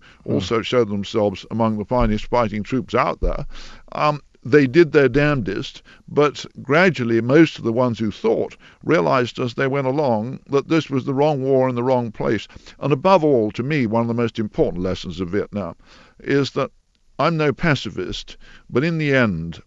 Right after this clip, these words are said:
Speaker 2: you can win all the firefights you like, you can kill all the bad guys you like, but unless you've got the cultural, the social, some sort of political linkage with these people,
Speaker 1: Mm.
Speaker 2: then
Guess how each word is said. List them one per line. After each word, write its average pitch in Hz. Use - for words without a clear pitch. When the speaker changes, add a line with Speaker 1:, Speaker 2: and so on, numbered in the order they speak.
Speaker 2:
you 127
can 123
win 131
all 170
the 156
firefights 135
you 117
like, 120
you 113
can 101
kill 117
all 151
the 135
bad 110
guys 80
you 90
like, 90
but 127
unless 147
you've 139
got 120
the 104
cultural, 143
the 113
social, 120
some 170
sort 127
of 101
political 123
linkage 110
with 95
these 107
people, 117
Speaker 1:
Mm. 98
Speaker 2:
then 120